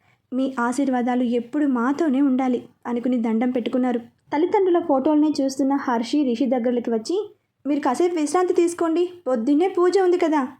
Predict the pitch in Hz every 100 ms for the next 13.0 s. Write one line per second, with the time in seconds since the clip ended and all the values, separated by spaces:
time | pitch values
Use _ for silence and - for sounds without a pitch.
0 | _ - 247 294 294 226 262 277 262 262
1 | - _ _ _ _ - 254 277 285 285
2 | - - _ _ - 254 247 254 247 247
3 | 240 277 302 262 254 269 269 262 247 240
4 | 247 240 311 403 - 254 254 330 - 254
5 | 240 254 233 262 262 277 269 226 247 269
6 | 277 247 247 247 240 269 240 - _ _
7 | _ _ _ 240 220 247 302 320 285 285
8 | 277 262 262 302 277 269 269 359 427 -
9 | _ - 294 427 440 339 349 349 294 277
10 | 285 294 294 247 311 302 277 247 269 269
11 | - - 262 294 277 403 403 349 294 233
12 | 226 262 254 302 269 247 269 277 262